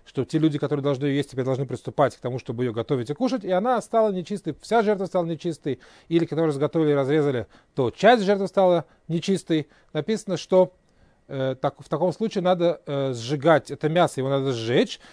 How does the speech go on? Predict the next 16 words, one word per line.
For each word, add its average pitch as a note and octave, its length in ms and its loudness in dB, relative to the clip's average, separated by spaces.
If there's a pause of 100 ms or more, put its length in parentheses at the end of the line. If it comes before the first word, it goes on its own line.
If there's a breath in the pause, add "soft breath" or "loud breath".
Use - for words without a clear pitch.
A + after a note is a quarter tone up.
(120)
и C#3 80 -4
он A3 180 0
надо F3+ 180 -2
сжигать G#3 600 4 (320 soft breath)
перед G3+ 340 4
храмом, D3+ 500 2
лифней F3 300 -2
абиру, A3 460 2 (180 soft breath)
миацея F3 480 2
маараха, D#3 600 2 (260 soft breath)
э, B2+ 300 -2
взяв D3+ 320 0 (100)
дрова E3 720 4
из F3 260 -6 (140)
храмового F3 560 0
хранилища E3+ 560 -2